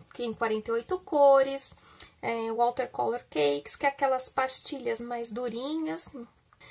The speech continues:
é, um pincel de nylon, um pincel normal, um lápis de escrever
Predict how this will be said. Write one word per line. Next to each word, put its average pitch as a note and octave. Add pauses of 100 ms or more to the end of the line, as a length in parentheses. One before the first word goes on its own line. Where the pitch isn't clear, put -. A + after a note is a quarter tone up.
(140)
é, A#3+
um D#4+
pincel F4
de C4+
nylon, C#4 (800)
um C#4
pincel C4+
normal, A#3+ (400)
um D#4+
lápis B3
de A3+
escrever A3+